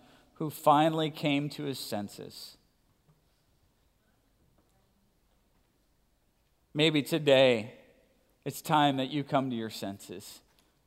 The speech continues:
and pick up the phone or head back home.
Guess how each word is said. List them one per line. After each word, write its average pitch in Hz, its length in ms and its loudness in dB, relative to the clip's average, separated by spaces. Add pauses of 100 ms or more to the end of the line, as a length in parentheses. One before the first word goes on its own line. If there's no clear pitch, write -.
(640)
and 131 120 -12
pick 147 180 -2
up 123 120 2
the 117 80 -6
phone 110 440 -2 (1500)
or 123 120 -4
head 117 200 -4
back 101 220 0
home. 95 280 -8